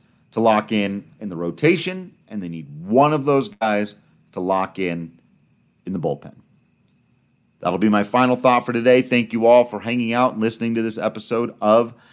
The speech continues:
the D N V R Rockies podcast. Make sure that you're following us on all the social media, at Drew Creasman, at Patrick D Lyons, at D N V R underscore Rockies. You gotta make sure to subscribe to the D N V R dot com so you get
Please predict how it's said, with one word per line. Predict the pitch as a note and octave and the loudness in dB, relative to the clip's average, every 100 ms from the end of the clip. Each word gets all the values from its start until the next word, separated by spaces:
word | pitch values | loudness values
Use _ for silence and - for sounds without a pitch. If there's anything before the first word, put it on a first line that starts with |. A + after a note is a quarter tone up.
| _ - | _ -16
the | |
D | F#2 F2+ C3 C3 | -8 0 2 2
N | A2+ A#2 A#2+ | 0 0 0
V | A2+ G#2 | 2 4
R | G#2+ G#2+ | 4 4
Rockies | G2 G2 G#2+ - F#2+ | 2 -2 -2 -6 -8
podcast. | - - G2+ G#2+ C3 B2+ C#3+ - | -6 -2 -2 -2 -2 -2 -2 -2
Make | A2 A2 | -4 -4
sure | - A2+ A2 | -6 -4 -2
that | G#2+ F#2 | -2 -2
you're | G2+ | -4
following | - A2 A2 | -4 -2 -2
us | G#2 - | -2 -4
on | G#2 G2 | -4 -4
all | G2 G2 | -2 -4
the | F2 | -4
social | F#2 E2 E2+ | -8 -8 -6
media, | G2+ E3 D#3+ F#2 | -2 2 2 2
at | F2+ - | -2 -8
Drew | F2+ E2 | -12 -12
Creasman, | - C3+ C#3 C3+ B2 | -4 -4 -4 -4 -6
at | F2 - | -6 -8
Patrick | F#2 E2+ E2+ D2 | -8 -8 -12 -12
D | E2+ | -10
Lyons, | D#2 G#2 A#2+ A2+ G#2+ - - - | -4 0 0 -2 -8 -14 -20 -6
at | G#2+ G#2 F2+ | -4 -4 -2
D | G#2+ G#2 | 0 0
N | G2 F#2+ | 0 -4
V | F#2+ | 0
R | G2+ G2 G2 - | 4 4 2 -2
underscore | G2 F#2 F2+ - F#2+ F#2 F#2 E2 _ _ _ _ _ _ | -8 -8 -10 -8 -6 -2 -2 -4 _ _ _ _ _ _
Rockies. | - G2+ G#2 - - - | -6 -2 -2 -4 -18 -6
You | E2+ | 2
gotta | B2 D3 | 2 2
make | D#3 | -2
sure | D3+ D3+ | -2 -2
to | |
subscribe | D3+ B2+ A#2 - D3 D3 C3 | -4 -4 -6 -2 -2 -2 -4
to | B2 C3 | -6 -6
the | A2 | -4
D | B2 B2+ | -4 -4
N | A#2+ | -4
V | B2 A#2+ | -2 -2
R | A#2+ | 0
dot | A#2 - | -2 -4
com | C3 C3+ | -8 -6
so | C3 | -4
you | A2 G#2 | -2 -2
get | F2+ A2 A2 | 0 2 2